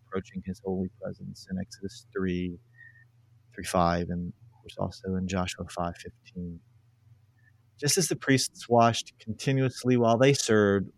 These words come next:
we too must wash as we serve the Lord. Sin offends the holiness of God,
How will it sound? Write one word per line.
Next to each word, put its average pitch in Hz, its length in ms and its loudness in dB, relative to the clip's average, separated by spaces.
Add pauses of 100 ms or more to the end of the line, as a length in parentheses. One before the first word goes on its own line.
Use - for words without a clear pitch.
(140)
we 127 300 6
too 240 340 4
must 107 300 4
wash 101 600 8 (140)
as 104 240 2
we 135 400 6
serve 95 680 0
the 92 80 -10
Lord. 92 460 -8
Sin 160 300 2
offends 156 360 4
the 104 100 2
holiness 98 400 -2
of 90 80 -10
God, 90 400 0